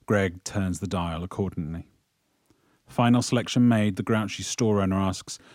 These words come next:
"So how are we paying for those today, my friend?" And Corey hesitates. In J-Ride, the player starts each game cycle with one hundred dollars only, barely enough for an air pistol.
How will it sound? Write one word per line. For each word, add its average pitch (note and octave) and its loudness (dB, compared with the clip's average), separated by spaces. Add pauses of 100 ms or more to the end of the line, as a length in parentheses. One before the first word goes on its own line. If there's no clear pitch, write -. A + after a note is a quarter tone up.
(120)
"So G#2+ -2
how G#2+ 4
are G2 2
we G2+ -2
paying G#2 0
for G2+ -2
those G#2 0
today, A2+ 0
my F#2 2
friend?" G2 -4 (520)
And G#2+ -2
Corey A2+ 0
hesitates. G2 -6 (960)
In A#2+ 2
J-Ride, A#2 2
the A2+ -8
player B2 -2
starts A2+ -2
each A#2 -4
game G#2 2
cycle F#2+ -4
with G2 -2
one G#2 0
hundred G2+ 0
dollars F#2 -2
only, F#2+ -2 (300)
barely G2+ 2
enough F#2+ 0
for - -6
an F#2 0
air G2 -2
pistol. - -12